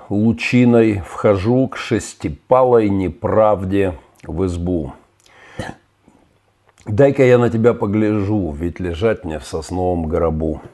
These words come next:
А она мне солёных грибков вынимает в горшке из-под нар, а она из ребячьих пупков подаёт мне горячий отвар.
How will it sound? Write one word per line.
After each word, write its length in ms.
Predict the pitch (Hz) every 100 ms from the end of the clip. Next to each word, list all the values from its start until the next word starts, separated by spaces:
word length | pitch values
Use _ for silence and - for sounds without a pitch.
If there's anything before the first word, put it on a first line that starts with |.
| _ _ _ _ _ _ _ - -
А 200 | 95 104
она 260 | 117 143
мне 320 | 151 139 131 110
солёных 800 | - 107 101 123 147 143 123 98
грибков 880 | 101 98 82 - 127 107 - - _ _ _ - - _ -
вынимает 560 | 98 107 120 143 143
в 200 | 101 95
горшке 680 | 90 113 104 - - 131 131
из-под 680 | - - 104 - - 101 87
нар, 440 | 98 92 78 - - _ _ _ _ _ _ _ -
а 180 | 87 98
она 380 | 107 117 113 113
из 340 | - 107 92
ребячьих 880 | 107 101 104 143 131 - 131 117 -
пупков 920 | - 113 - - - 101 - - - _ _ _ -
подаёт 580 | 98 87 85 90 90 95
мне 240 | 95 87
горячий 540 | 80 82 85 78 -
отвар. 540 | 85 82 - 80 73